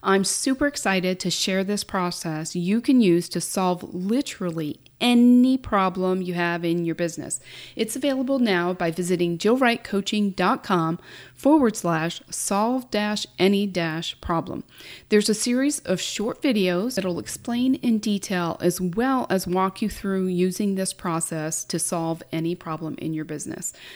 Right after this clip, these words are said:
This free resource includes some strength building exercises you can use in your business so that when challenges and obstacles come up, you know exactly how to solve them.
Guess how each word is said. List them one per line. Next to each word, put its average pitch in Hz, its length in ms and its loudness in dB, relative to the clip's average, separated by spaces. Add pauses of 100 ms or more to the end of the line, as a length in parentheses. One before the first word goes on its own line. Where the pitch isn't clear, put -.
(340)
This 240 200 2
free 294 180 2
resource 214 520 0
includes 185 420 -2
some 175 160 0
strength 233 420 -2
building 240 360 2
exercises 165 840 0
you 180 160 4
can 226 260 2
use 190 340 2
in 196 240 0
your 233 120 0
business 165 400 -4
so 175 240 -2
that 165 200 -4
when 165 240 0
challenges 247 580 -2
and 175 140 0
obstacles 233 560 -2
come 202 260 -2
up, 247 240 -4 (340)
you 214 140 2
know 214 160 2
exactly 165 580 -4
how 165 160 -4
to 160 60 -6
solve 156 340 -6
them. - 260 -8